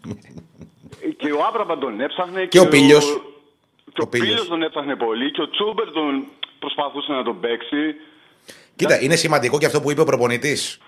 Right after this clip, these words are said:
Speaker 2: ε, μετά το τέλος του μάτς, που λέει: Μίλησα μαζί του σαράντα πέντε λεπτά και ένα από τα πράγματα που είπα, αυτό που μπορώ να σας πω ότι του είπα, ήταν, "Μείνε κοντά στα δύο στόπερ.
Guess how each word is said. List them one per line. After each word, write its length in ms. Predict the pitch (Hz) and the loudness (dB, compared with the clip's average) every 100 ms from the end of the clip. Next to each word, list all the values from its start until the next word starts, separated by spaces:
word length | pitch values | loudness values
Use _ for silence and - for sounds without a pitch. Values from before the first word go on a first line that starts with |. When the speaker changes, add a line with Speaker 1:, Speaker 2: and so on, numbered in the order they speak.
| - | -10
Speaker 2:
ε, 680 | 95 101 98 92 90 85 85 | -4 -2 0 -2 -2 -4 -4
μετά 240 | 98 113 | -4 -2
το 140 | 120 127 | -2 -4
τέλος 380 | - 123 135 | -4 -2 -2
του 160 | - 101 | -4 -6
μάτς, 440 | 92 101 127 - - - | -4 -4 -4 -6 -10 -10
που 100 | 107 | -2
λέει: 420 | 117 135 135 - - - | 0 0 -2 -12 -18 -10
Μίλησα 340 | 104 131 131 | -6 -4 -4
μαζί 180 | 110 117 | -4 -4
του 60 | |
σαράντα 260 | 117 117 104 | -4 -4 -2
πέντε 140 | 110 | -4
λεπτά 400 | 123 110 101 107 120 | -4 -6 -4 -4 -4
και 180 | - 113 | -2 -2
ένα 120 | 131 | 0
από 100 | 123 | 0
τα 100 | 113 | 0
πράγματα 340 | 107 117 117 | 0 -2 -2
που 120 | 101 107 | -4 -4
είπα, 440 | 117 104 80 - _ | -4 -4 -6 -8 _
αυτό 280 | - 90 - | -16 -14 -14
που 160 | - 104 | -16 -12
μπορώ 340 | 98 104 104 | -6 -4 -4
να 100 | 120 | -4
σας 220 | 104 95 | -4 -6
πω 100 | - | -4
ότι 160 | 113 90 | -4 -4
του 100 | 85 | -8
είπα, 320 | 85 98 123 - _ _ _ _ _ _ _ - | -8 -8 -12 -14 _ _ _ _ _ _ _ -8
ήταν, 420 | 123 160 160 165 _ | -4 -2 -4 -8 _
"Μείνε 600 | - 117 147 165 160 160 - | -10 -4 -2 0 0 -2 -4
κοντά 500 | 117 113 135 151 - | -4 2 4 4 2
στα 220 | - 127 | -2 -2
δύο 160 | 143 143 | 0 -2
στόπερ. 380 | 151 139 98 | 0 0 0